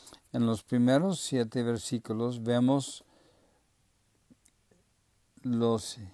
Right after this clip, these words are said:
gemidos, el añoro, el suspiro, el deseo de la Sulamita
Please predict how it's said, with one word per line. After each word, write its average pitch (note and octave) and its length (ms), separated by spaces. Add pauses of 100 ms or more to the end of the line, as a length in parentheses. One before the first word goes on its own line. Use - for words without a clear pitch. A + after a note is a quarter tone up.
(140)
gemidos, B2 1200 (1120)
el A2 160
añoro, B2+ 1000 (1600)
el A2+ 160
suspiro, B2+ 1200 (1080)
el B2 240
deseo C3+ 680
de B2 240
la A#2 120
Sulamita A#2+ 1080